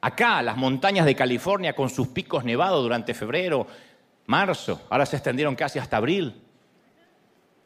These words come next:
¿Puede Dios hablar, hablarnos en el fregadero de la cocina o en un cambio de pañales a medianoche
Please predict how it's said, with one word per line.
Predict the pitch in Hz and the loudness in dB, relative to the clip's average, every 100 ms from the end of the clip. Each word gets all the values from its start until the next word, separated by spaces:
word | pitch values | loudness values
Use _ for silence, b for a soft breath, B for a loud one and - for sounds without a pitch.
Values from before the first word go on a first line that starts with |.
| _ _ _ _ | _ _ _ _
¿Puede | - 226 165 | 0 2 4
Dios | 185 - | 2 2
hablar, | 139 123 147 190 | 2 2 2 -2
hablarnos | 123 123 139 185 185 - | -2 -2 0 0 -2 -4
en | 127 | -2
el | 120 | -4
fregadero | - 120 113 151 170 | -2 -2 0 0 0
de | 131 | 0
la | 117 | -2
cocina | 107 101 202 202 147 | -4 -6 -4 -2 0
o | 127 | 0
en | |
un | 147 139 | -2 -2
cambio | 170 175 139 | -2 -2 -4
de | 117 | -4
pañales | 110 107 127 151 120 | -4 -6 -4 -4 -4
a | |
medianoche | 107 104 110 202 208 139 | -2 -2 0 -2 -2 -8